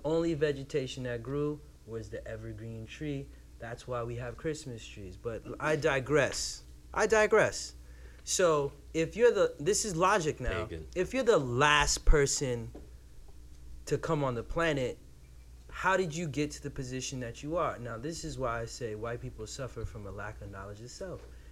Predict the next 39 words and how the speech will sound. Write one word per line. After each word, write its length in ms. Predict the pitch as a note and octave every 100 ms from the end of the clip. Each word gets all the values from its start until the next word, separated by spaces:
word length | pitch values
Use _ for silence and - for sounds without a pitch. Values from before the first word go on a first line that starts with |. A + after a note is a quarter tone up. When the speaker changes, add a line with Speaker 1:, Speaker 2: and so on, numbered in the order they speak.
| -
Speaker 1:
They 140 | D3+ G#3
don't 240 | F#3+ C#3
know 180 | B2 A#2+
how, 300 | A#2 A#2+ E3
so 160 | -
they 140 | C#3 D#3+
just 220 | D#3 -
believe, 340 | C3+ E3 F3+ -
"Oh, 180 | F#3+ F#3
we're 140 | F3+
just 280 | D#3+ E3+ C#3
great 380 | - F3 E3+ -
because 340 | C#3+ - D#3
we're 220 | C3 D#3 C3+
white." 380 | A2+ E3 C#3 - - -
It's 140 | -
not 220 | G3 D#3+
true, 400 | - - G#3+ D3+ - - - - -
okay? 340 | E3 D#3+ F3 -
It's 140 | - G#3
not 180 | G3+
true, 320 | - A#3+ E3 - - - - - -
all 80 | C3
right? 240 | C#3 D#3 - - - -
And 140 | C#3+ D3
you 140 | F3+
don't 260 | G#3+ F#3 D#3
just 180 | D#3+ C#3+
have 180 | D#3 C3+
a 60 |
history 400 | A#2+ A#2 - C#3+
where 120 | C3
you 100 | B2+
come 240 | B2 - B2+
out 140 | A#2
of 80 | A2+
the 80 | A2
Caucasus 480 | - B2+ A#2 A2 G#2+
Mountains, 600 | A#2 G#2 A2 G#2+ -